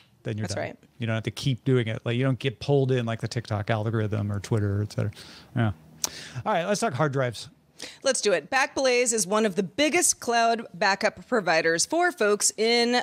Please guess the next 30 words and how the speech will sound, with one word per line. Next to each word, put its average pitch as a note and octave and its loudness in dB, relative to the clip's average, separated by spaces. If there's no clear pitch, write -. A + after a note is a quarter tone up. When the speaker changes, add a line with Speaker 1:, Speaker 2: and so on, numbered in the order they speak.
Speaker 2:
the G#3+ 2
world. F#3+ 0
And E3 -4
because C4+ 0
of D#3 -2
that, D#3 4
the F3+ 0
company E3 -2
is D#3+ 0
very F#4+ 0
concerned F#3+ 2
with D#3+ 0
reliability, D#3+ 0
especially F3 -2
storage A3 0
reliability, D#2 -6
regularly A#3+ 4
publishing G3+ 0
findings A3 0
from A#3 2
its A#3+ -2
data G#3+ 2
center G#3 2
on D#3 0
which B3+ 0
hard A#3+ 0
drives G#3+ 0
last G#3 0
the A#3+ 2
longest, G#3+ 2